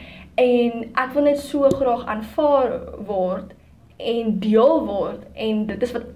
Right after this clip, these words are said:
ek gedoen het om myself, ek weet nie, dit gaan oor liefde en hoe ek verlief was, net smoor verlief op hierdie ou en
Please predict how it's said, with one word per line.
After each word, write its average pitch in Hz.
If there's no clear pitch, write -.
ek -
gedoen 214
het 202
om 190
myself, 208
ek 247
weet 196
nie, 214
dit 226
gaan 311
oor 302
liefde 233
en 202
hoe 226
ek 233
verlief 214
was, -
net 214
smoor 254
verlief 214
op 208
hierdie 220
ou 202
en 190